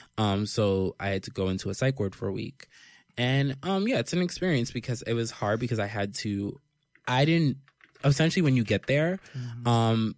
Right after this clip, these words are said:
Speaker 1: they take everything from you. So
Speaker 2: Mm-hmm.
Speaker 1: I didn't know, you think, and also you can't get out when you wanna get out. You
Speaker 2: Mm.
Speaker 1: get out when they deem you to get out. When
Speaker 2: Yeah,
Speaker 1: they, so
Speaker 2: discharge.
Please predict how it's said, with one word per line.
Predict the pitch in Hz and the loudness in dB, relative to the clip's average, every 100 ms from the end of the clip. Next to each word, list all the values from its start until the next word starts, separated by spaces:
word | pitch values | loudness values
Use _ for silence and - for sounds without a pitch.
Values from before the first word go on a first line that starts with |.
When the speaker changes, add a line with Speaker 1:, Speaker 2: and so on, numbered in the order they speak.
| - | -4
Speaker 1:
they | 107 113 | 0 0
take | - 123 | 0 -2
everything | 101 104 107 92 | 0 -2 -2 -4
from | 95 98 87 | -2 -2 -4
you. | - 117 | -8 -10
So | - 104 101 | -2 0 0
Speaker 2:
Mm-hmm. | 120 113 | 0 2
Speaker 1:
I | 127 | 4
didn't | 107 | 4
know, | 92 95 - - - | 2 -2 -6 -20 -14
you | 101 139 196 | 0 4 6
think, | 175 135 120 | 4 4 2
and | 113 | 2
also | 117 - 110 | 2 2 2
you | 98 104 | 2 -2
can't | 104 127 101 | -2 -2 0
get | 101 | 0
out | 98 92 | 0 0
when | 90 | 0
you | 90 | 0
wanna | 87 95 | -2 -6
get | - | -8
out. | 64 65 - _ | -8 -10 -14 _
You | 139 120 101 | -2 0 2
Speaker 2:
Mm. | |
Speaker 1:
get | 107 | 2
out | 92 92 | 2 0
when | 98 92 | -2 -2
they | 87 82 | -2 -6
deem | 92 95 90 | -4 0 0
you | 85 - | -2 -6
to | - | -12
get | - - | -12 -12
out. | - - | -12 -6
When | 95 | -4
Speaker 2:
Yeah, | 101 101 - - - 127 | -4 -8 -16 -20 -14 -6
Speaker 1:
they, | |
so | 110 131 113 | 2 2 2
Speaker 2:
discharge. | 107 - - | -6 -20 -20